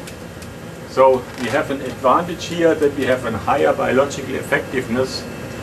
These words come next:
inside the target volume, inside the tumor, compared to the target outside. So we have a dose here, but it's low efficient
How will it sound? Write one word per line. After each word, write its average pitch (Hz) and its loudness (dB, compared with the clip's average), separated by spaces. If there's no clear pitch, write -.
inside 147 2
the 117 -4
target 117 2
volume, 107 0
inside 139 0
the 117 -2
tumor, 131 0
compared 120 2
to 113 -2
the 101 0
target 101 2
outside. 85 -2
So 101 2
we 98 -4
have 160 4
a 196 -4
dose 175 6
here, 175 4
but - 2
it's 120 -4
low 156 4
efficient 156 -2